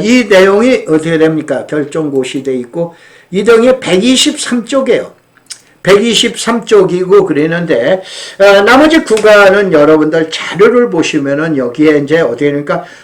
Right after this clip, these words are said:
어, 지금 얘기한 대로 공사에 대한 구간에 지금 얘기한 도면들이 나와 있죠.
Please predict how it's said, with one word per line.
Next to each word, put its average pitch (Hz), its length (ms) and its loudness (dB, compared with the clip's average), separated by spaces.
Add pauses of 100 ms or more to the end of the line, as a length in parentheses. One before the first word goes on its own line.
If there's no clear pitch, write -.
어, 135 420 -4
지금 151 320 -2
얘기한 151 380 0
대로 135 300 -2
공사에 160 960 -2
대한 139 380 -6
구간에 165 720 -4
지금 147 320 -8
얘기한 135 320 -8
도면들이 160 680 -4
나와 120 300 -10
있죠. - 360 -8